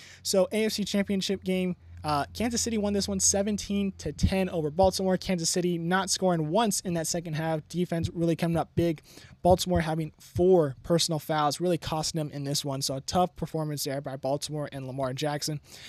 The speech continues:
K C going to the Super Bowl for the fourth time in the past five seasons. So very impressive there by Mahomes and the Chiefs.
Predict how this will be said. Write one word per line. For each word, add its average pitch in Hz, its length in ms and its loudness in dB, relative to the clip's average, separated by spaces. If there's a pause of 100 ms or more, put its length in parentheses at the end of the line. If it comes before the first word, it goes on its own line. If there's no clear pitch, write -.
(100)
K 175 200 2
C 170 200 0
going 156 340 -2
to 170 120 -8
the 151 240 -4
Super 165 300 -2
Bowl 156 260 2 (280)
for 190 100 0
the 175 80 2
fourth 220 320 4
time 208 380 2
in 175 80 -4
the 165 80 -6
past 165 320 -2 (200)
five 165 300 -2
seasons. 139 400 -4
So 143 100 -8
very 185 220 4
impressive 170 400 0
there 156 240 0 (320)
by 160 140 2
Mahomes 160 420 -2
and 151 140 -6
the 135 60 -6
Chiefs. 190 400 0